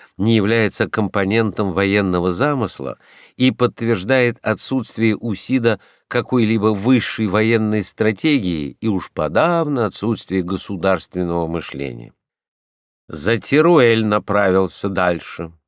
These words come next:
От Сарагоссы потребовал дани. Валенсией он овладеть решил. Отряды встречались у какого-нибудь заречья, какого-нибудь Кобыльего водопоя,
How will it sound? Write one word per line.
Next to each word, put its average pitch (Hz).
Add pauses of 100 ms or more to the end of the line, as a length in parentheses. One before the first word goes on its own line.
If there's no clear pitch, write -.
(360)
От 107
Сарагоссы 92
потребовал 92
дани. 117 (460)
Валенсией 117
он 95
овладеть 85
решил. 87 (1160)
Отряды 180
встречались 147
у 104
какого-нибудь 117
заречья, 107
какого-нибудь 92 (560)
Кобыльего 107
водопоя, 87